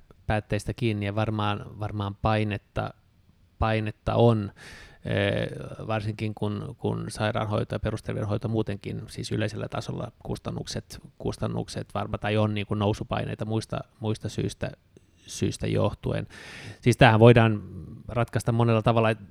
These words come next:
siis jos ajattelee sitä kannustinvaikutusta, niin kuin taloustieteilijät,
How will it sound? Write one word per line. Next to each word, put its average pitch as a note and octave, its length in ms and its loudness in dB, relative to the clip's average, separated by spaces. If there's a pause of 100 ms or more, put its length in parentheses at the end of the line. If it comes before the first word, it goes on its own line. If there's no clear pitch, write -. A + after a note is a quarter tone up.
(240)
siis A#2 340 -12
jos B2+ 140 -2
ajattelee B2+ 400 4
sitä G#2+ 160 0
kannustinvaikutusta, G2+ 1900 -2
niin F#2+ 160 -8
kuin - 220 -12
taloustieteilijät, G#2 800 -4